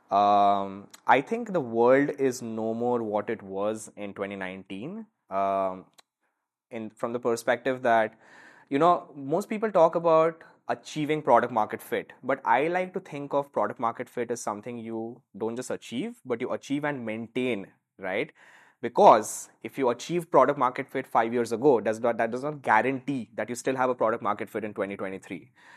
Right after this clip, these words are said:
right? So my first advice to entrepreneurs starting now would be to kind of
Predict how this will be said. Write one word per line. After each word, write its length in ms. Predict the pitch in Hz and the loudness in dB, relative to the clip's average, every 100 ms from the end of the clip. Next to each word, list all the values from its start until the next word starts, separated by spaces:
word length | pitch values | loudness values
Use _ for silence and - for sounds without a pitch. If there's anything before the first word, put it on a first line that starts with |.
| - _ | -20 _
right? 380 | 101 107 131 147 | 2 2 2 -2
So 400 | - 135 135 - | -2 2 2 0
my 140 | 127 143 | -4 -6
first 460 | - 147 160 190 | 0 4 4 4
advice 340 | 165 135 135 - | 0 4 4 2
to 80 | |
entrepreneurs 760 | 135 117 127 120 123 135 135 - - | -2 -2 -4 -2 0 -2 -6 -16 -12
starting 480 | - 117 110 123 | 2 4 4 -2
now 280 | 107 95 131 | -2 0 0
would 280 | 175 127 113 | 0 -4 -4
be 160 | 123 127 | -6 -4
to 400 | 127 127 127 123 _ | -2 -2 -2 -6 _
kind 220 | - 135 190 | -4 -2 -2
of 180 | 196 | -4